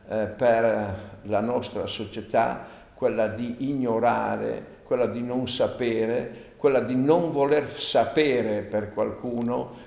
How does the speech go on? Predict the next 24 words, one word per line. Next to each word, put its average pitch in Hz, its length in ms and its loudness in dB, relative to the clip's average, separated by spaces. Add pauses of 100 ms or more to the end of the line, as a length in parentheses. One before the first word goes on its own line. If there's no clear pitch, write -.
(100)
eh, 110 180 0
queste 113 380 -2
cose 104 340 -4
qua. - 240 -2 (380)
È 170 340 8
una 127 880 0 (260)
linea 127 540 0
che 113 120 -4
noi 117 160 -2
stiamo 120 300 -4
portando 110 540 -2
avanti 101 640 -4 (520)
perché, 127 680 2
eh, 110 200 -2
ci 139 160 0
rendiamo 127 600 0
conto, 123 920 -2
eh, 113 60 2
lavorando 117 840 2
in 107 140 0
giro 110 500 -2
come 117 260 -4
imprenditori 110 840 -4
agricoli, 107 840 -4